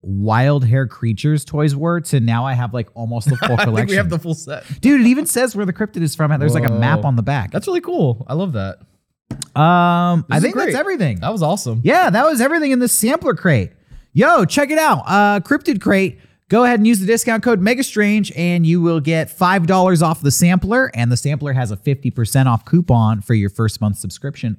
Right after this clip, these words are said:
Speaker 1: Or use the code Mega Strange for your first month subscription. Get twenty-five percent off right off the bat. Thanks, Cryptid Crate.
Speaker 2: Thank you, Cryptid Crate.
Speaker 1: All right. Um, that's awesome. We'll have to divvy that up later. Maybe I want the White Claw
Speaker 2: Damn.
Speaker 1: koozie. You can have it. I know.
Speaker 2: <laughs>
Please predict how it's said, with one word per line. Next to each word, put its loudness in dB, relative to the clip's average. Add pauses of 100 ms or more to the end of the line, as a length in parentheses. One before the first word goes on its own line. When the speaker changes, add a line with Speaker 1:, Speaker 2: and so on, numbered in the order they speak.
(100)
Speaker 1:
Or 4 (240)
use 4
the 0
code 2
Mega 2
Strange 2 (160)
for -2
your 4
first 0
month 0
subscription. 0
Get 0
twenty-five 2
percent -2
off -2 (220)
right -2
off 0
the -4
bat. -4 (380)
Thanks, 2
Cryptid -4
Crate. -2
Speaker 2:
Thank -4
you, -6
Cryptid -8
Crate. -12
Speaker 1:
All 4
right. 2 (180)
Um, -2
that's -8
awesome. -6
We'll -2
have 0
to -2
divvy 0
that 0
up -4
later. 2
Maybe 2
I -2
want -8
the -14
White -10
Claw -10
Speaker 2:
Damn. -4
Speaker 1:
koozie. -4
You 2
can 2
have 0
it. -12
I -2
know. -4
Speaker 2:
<laughs> -20